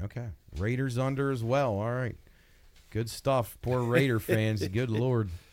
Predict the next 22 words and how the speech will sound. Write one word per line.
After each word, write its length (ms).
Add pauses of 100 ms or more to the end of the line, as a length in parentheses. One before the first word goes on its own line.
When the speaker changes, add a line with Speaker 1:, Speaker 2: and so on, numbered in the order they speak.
(260)
Speaker 1:
Uh, 320
but, 240
yeah, 300
I 160
agree. 360
I 60
think 240
it's, 320
uh, 180 (100)
probably 680
not 240
gonna 140
turn 240
out 200
the 80
way 280
the 100
Raider 240
fans 320
hope. 200
All 80
right, 140